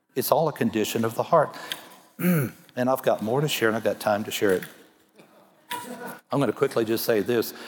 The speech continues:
Look, there's a language of the world. First John chapter four and five says, "They are of the world, therefore they speak as the world, and the world hears them." Another translation says,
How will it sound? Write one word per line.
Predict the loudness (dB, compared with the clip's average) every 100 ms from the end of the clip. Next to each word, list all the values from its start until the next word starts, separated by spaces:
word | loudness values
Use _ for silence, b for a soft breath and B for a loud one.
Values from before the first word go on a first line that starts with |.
| B
Look, | 0 2
there's | 0 0
a |
language | 2 0 -2 -2 -2
of | -2
the | -2
world. | -2 0 0 -2 -12 -20 _ _ _ _ _ _
First | -4 -2
John | 0 -2
chapter | 0 -2 -2 -2
four | 2 2
and | 2
five | 0 0 0
says, | 0 0 -2 B B B
"They | 2
are | 2
of | 0 -2
the |
world, | 0 2 2
therefore | 2 0
they | 2 2
speak | 0 -2 0 2
as | 2
the | 2
world, | 4 4
and |
the | 2
world | 0 -2
hears | 0 0 0 0
them." | 0
Another | 2 2 2
translation | 0 0 2 0 0
says, | 0 0